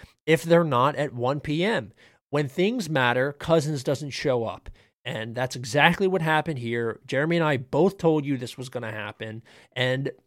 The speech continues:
I think this is a turning point for the Vikings. I know they play tomorrow against the Pats. It should be an easy game. But it's at eight twenty. Guys, you will learn eventually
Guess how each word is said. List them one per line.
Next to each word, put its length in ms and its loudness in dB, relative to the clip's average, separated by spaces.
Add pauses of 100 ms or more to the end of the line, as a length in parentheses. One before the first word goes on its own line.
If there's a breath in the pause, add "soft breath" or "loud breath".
(140)
I 120 4
think 260 -2
this 160 -4
is 100 -2
a 60 4
turning 360 -2
point 240 -4
for 80 -12
the 80 -4
Vikings. 560 -2
I 100 -4
know 220 2
they 140 4
play 180 2
tomorrow 400 -2
against 240 -6
the 80 -10
Pats. 460 -4
It 80 -12
should 300 -6
be 120 0
an 100 -2
easy 280 -4
game. 360 -2 (360 soft breath)
But 260 6 (220 soft breath)
it's 160 -2
at 260 6
eight 320 2
twenty. 560 4 (500)
Guys, 640 4 (420)
you 200 2
will 280 2
learn 400 6
eventually 880 0